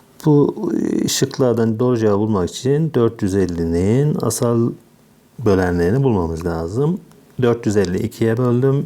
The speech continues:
iki yüz yirmi beş. Üçe böldüm, yetmiş beş. Üçe böldüm, yirmi beş. Beşe böldüm,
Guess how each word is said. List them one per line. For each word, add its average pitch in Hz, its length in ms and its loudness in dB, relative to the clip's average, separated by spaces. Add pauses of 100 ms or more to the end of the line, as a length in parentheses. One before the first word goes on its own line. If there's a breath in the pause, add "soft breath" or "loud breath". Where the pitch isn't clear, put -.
iki - 240 -4
yüz 110 400 0
yirmi 87 440 2
beş. 82 420 0 (160)
Üçe 123 320 -2
böldüm, 127 540 0 (260)
yetmiş 98 840 0 (180)
beş. - 460 -2 (640 loud breath)
Üçe 123 280 0
böldüm, 120 580 2 (100)
yirmi 82 640 0 (220)
beş. 123 540 0 (480 loud breath)
Beşe 113 320 0
böldüm, 90 580 2